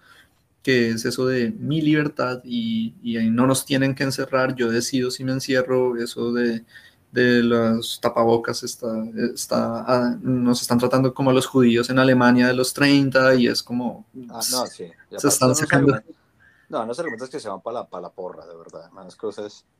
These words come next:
Speaker 2: eh, de hecho, yo tuve una, una, una conversación, acá te cuento rápido, una, con la hermana de un amigo, que es como de este tipo de, de libertario en realidad yo lo, lo veo más como un fascismo New Age. Sí, como, no, no, no,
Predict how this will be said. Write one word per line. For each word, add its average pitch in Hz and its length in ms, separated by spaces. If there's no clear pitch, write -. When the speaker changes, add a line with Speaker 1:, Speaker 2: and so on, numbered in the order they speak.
Speaker 2:
eh, 90 440
de 113 160
hecho, 113 160
yo 135 160
tuve 151 140
una, 135 200
una, 113 220
una 113 180
conversación, 104 460
acá 90 180
te 92 120
cuento 95 260
rápido, 92 380
una, 90 340
con 95 140
la 95 60
hermana 101 240
de 107 60
un 110 60
amigo, 104 460
que - 160
es 92 100
como 110 240
de 101 60
este 98 240
tipo 110 320
de, 104 320
de 101 80
libertario 98 760
en 107 80
realidad 95 320
yo 101 80
lo, 107 160
lo 110 160
veo 113 140
más 117 180
como 127 140
un 113 60
fascismo 117 380
New 107 160
Age. 117 320
Sí, 117 200
como, 147 360
no, 120 140
no, 139 260
no, 147 180